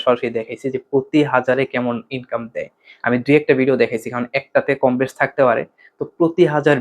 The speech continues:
ভিউতে YouTube কেমন ইনকাম দেয় নতুন ইউটিউবারদের। So, আমার চ্যানেলটা ডেসক্রিপশনে লিংক দিয়ে দিলাম, সেখানে আপনারা হচ্ছে অনেক কিছু দেখতে পারবেন। YouTube কনটেন্ট তৈরি কীভাবে করতে হয় বা এডিটিং মেডিটিং সব কিছু ডিটেলসে আমি সুন্দর মতো বুঝাই বলবো সেখানে। So, মনিটাইজ পাইলেই কিন্তু লাখ লাখ টাকা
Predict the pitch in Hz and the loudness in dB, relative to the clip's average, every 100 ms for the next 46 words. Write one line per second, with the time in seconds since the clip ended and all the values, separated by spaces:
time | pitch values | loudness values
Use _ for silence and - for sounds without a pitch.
0 | 120 123 123 110 160 - _ _ _ 139 | 0 -4 -2 -2 -2 -10 _ _ _ -10
1 | - 135 - 135 127 120 120 113 117 123 | -2 -2 0 0 0 0 -2 -2 -2 -2
2 | 123 131 120 117 113 - 156 - _ - | -4 -6 -4 -4 -6 -4 -8 -8 _ -2
3 | 135 127 - 135 127 131 131 135 - 143 | 0 0 0 0 2 2 2 0 -2 -6
4 | 147 135 120 120 123 127 131 135 147 127 | -4 -2 -2 -2 -2 -2 -2 -4 -4 -8
5 | 123 123 - 123 123 123 120 120 135 135 | -6 -6 -2 -4 -2 -2 -2 -4 -4 -4
6 | 123 - 117 107 123 165 _ - _ 131 | -4 -4 -6 -4 -8 -10 _ -20 _ -6
7 | 120 131 123 135 123 123 120 117 120 120 | -2 -2 2 2 2 -2 -2 -2 0 2
8 | 117 117 131 120 120 120 117 117 120 120 | 0 0 -4 -4 -4 0 2 2 0 -2
9 | 123 120 127 135 - 165 - 175 117 120 | -2 -2 -4 -8 -6 -6 -4 -4 -4 -2
10 | 123 - 127 123 - 143 139 143 139 131 | -2 -2 -6 -6 -6 -4 0 0 0 -6
11 | 117 113 110 110 - - - _ _ _ | -8 -6 -6 -6 -10 -14 -20 _ _ _
12 | _ _ - - 135 107 - _ _ _ | _ _ -12 0 2 2 -10 _ _ _
13 | 127 139 139 147 - 120 127 135 143 147 | -4 -2 2 0 2 0 2 0 0 2
14 | 117 - 117 117 | 2 0 -6 -6